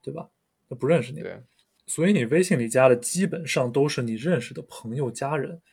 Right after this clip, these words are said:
Speaker 1: 这就决定了说你的信息获取范围其实是有限的，就是你的朋友、家人他们是什么样子的。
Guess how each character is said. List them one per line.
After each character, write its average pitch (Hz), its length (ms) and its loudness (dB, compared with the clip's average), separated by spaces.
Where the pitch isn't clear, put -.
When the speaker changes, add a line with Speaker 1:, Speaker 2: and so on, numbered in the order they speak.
Speaker 1:
这 - 160 4
就 143 160 2
决 120 180 0
定 120 220 0
了 110 80 -4
说 123 480 2
你 120 240 -4
的 120 140 0
信 139 200 -2
息 156 140 -4
获 151 180 0
取 123 120 -6
范 117 240 -4
围 113 80 -2
其 117 180 -6
实 131 140 -8
是 131 160 -4
有 120 140 -4
限 135 320 0
的， - 180 -14
就 156 120 -4
是 147 120 0
你 117 160 0
的 147 100 2
朋 131 240 -6
友、 135 80 -2
家 123 180 2
人 117 140 0
他 113 200 -6
们 143 100 -2
是 - 100 -8
什 - 140 -8
么 113 100 -8
样 127 260 2
子 123 140 -12
的。 151 180 -12